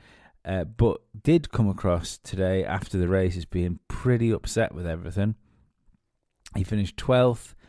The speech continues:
p-, it just compounding the fact that Renault just don't have, they don't have the pace to race with,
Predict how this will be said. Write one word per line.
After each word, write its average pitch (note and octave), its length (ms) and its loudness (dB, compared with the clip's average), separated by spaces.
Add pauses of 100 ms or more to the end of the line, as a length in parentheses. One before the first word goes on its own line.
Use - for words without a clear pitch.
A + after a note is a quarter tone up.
(800)
p-, - 320 -4
it A#2+ 120 -6
just - 280 4
compounding G#2+ 760 4
the F#2 80 0
fact E2 220 0
that E2+ 100 -2
Renault G2 400 4
just - 300 -2
don't F#2 300 4
have, F2 600 0 (720)
they A2+ 100 2
don't A2+ 260 4
have G2 180 0
the F#2+ 80 -8
pace - 680 0
to - 160 0
race F#2+ 500 2
with, G2 480 4